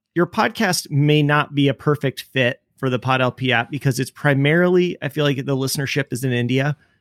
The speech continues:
but it depends on what your podcast is about. I mean,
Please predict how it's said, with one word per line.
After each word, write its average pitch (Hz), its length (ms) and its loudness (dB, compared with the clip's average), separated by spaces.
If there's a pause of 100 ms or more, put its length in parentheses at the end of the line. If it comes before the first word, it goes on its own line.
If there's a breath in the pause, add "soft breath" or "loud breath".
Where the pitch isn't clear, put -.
(120)
but 147 120 0
it - 160 -2 (300)
depends 196 400 2
on 151 320 2 (360)
what 139 260 0
your 143 100 0
podcast 139 400 -2
is 120 160 -4
about. 113 460 -6
I 135 40 -4
mean, 120 280 -2